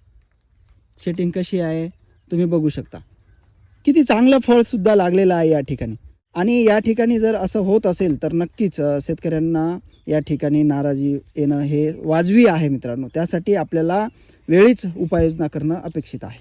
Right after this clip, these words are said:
मित्रांनो, हा झाड जो आहे प्रॉपर फळधारणेत आलेला असताना या ठिकाणी सुकताना आपल्याला दिसत आहे. आता प्रत्यक्षात जाणून घेऊया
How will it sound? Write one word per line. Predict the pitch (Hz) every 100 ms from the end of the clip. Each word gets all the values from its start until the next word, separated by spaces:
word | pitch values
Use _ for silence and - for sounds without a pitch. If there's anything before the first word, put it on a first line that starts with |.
| _ - - - - - - - - - _ _ _ _ _ _ _ - 185
मित्रांनो, | 185 233 247 254 277 277 -
हा | 202 220
झाड | 196 185 208 208
जो | 190
आहे | 175 175 196
प्रॉपर | - 180 - 214
फळधारणेत | 202 - 190 180 180 196 - 175
आलेला | 170 180
असताना | 170 - 214 208 190
या | 160 170
ठिकाणी | 165 175 175
सुकताना | 202 170 143 165 156
आपल्याला | 143 160 202
दिसत | 262 254 185 135
आहे. | 117 - - - - - _
आता | 190 196 247
प्रत्यक्षात | 254 226 254 233 262
जाणून | 220 175 214 285
घेऊया | 254 220 202 247